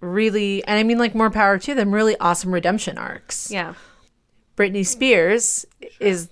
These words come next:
Speaker 1: the flip side of that, who's, like, finally getting her moment, and, like, yay, Britney, but also, like, how long did it take her, you know, being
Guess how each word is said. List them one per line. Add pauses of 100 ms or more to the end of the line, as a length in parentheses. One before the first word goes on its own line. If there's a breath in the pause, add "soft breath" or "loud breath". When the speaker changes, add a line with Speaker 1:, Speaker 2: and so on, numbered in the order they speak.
Speaker 1:
the
flip
side
of
that,
who's,
like,
finally
getting
her
moment,
and,
like,
yay,
Britney,
but
also,
like, (1000 loud breath)
how
long
did
it
take
her,
you
know,
being